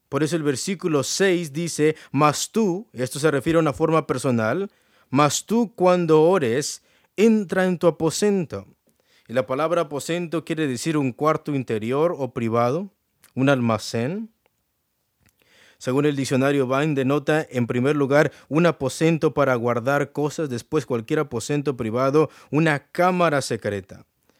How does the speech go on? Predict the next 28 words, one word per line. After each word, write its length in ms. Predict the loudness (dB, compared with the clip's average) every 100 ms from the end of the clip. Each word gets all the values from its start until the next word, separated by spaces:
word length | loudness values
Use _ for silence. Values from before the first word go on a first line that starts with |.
| _ _
Nótate 640 | 0 2 4 2 2 2 0
el 120 | 0
contraste, 680 | 0 0 2 0 -2 -8 -6
mientras 420 | -6 -4 -6 -4
el 120 | -6
hipócrita 680 | -6 -4 -4 -2 2 2 0 -8 -4
busca 360 | -2 0 0
la 120 | 0 0
sinagoga 600 | -2 -2 2 0 2 0
y 40 |
busca 360 | 0 -4 -2 -2
la 140 | 0
calle 300 | 0 0 0
para 220 | -2 -4
hacer 280 | -2 -2 -4
¿qué? 240 | -6 -8 -10 _ _ _ _ _ _ _ _
Visto, 720 | -10 -8 -8 -6 -4 -4 -8 _ _ _ _ _ _
el 160 | -14 -8
creyente, 720 | -8 -6 -4 -4 -4 -4 -4
el 100 | -4
discípulo, 760 | -6 -4 -6 -4 2 4 2 -2 0
debe 340 | 2 6 6
de 80 | 4
buscar 440 | -2 0 2 2 0
el 140 | -4
lugar 360 | -4 -2 -2 -2
más 280 | -2 -6 -8
¿qué? 260 | -10 -10